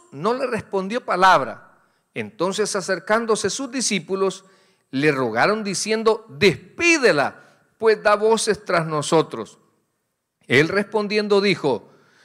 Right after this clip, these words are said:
'No soy enviado sino a las ovejas perdidas de la casa de Israel.' Entonces ella vino y, le po-, y se postró de,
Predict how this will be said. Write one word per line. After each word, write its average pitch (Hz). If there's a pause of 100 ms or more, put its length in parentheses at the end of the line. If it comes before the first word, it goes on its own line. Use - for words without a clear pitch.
(280)
'No 214
soy 269
enviado 233
sino 214
a 226
las 226
ovejas 214
perdidas 175
de 170
la 131
casa 170
de 147
Israel.' 110 (1300)
Entonces 240
ella 202
vino 139
y, 147
le 135
po-, -
y 190
se 202
postró 165
de, 143